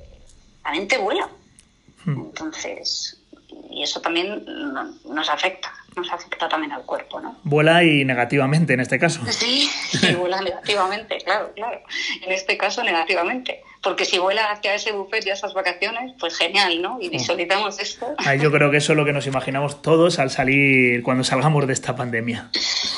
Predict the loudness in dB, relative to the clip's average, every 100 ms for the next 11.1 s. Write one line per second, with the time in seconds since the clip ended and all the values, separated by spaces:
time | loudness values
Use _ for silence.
0 | -6 0 0 2 2 2 2 2 2 2
1 | 2 0 -4 -6 -10 -12 -4 0 0 -4
2 | -10 -18 -20 _ -4 -2 0 0 0 -2
3 | -6 -12 -16 -16 -12 -2 0 0 -2 2
4 | 4 6 8 6 4 0 -2 -8 -16 -20
5 | _ -6 0 2 2 2 2 0 -4 -4
6 | -8 -8 -10 -12 -18 -20 -18 -18 -18 -12
7 | -4 -2 2 2 2 0 -2 -2 -2 -2
8 | -2 -2 -2 -4 -8 -8 -14 -14 -6 -2
9 | -2 -4 -12 _ _ _ -8 -2 0 2
10 | 0 2 2 2 -2 -6 -4 -2 2 0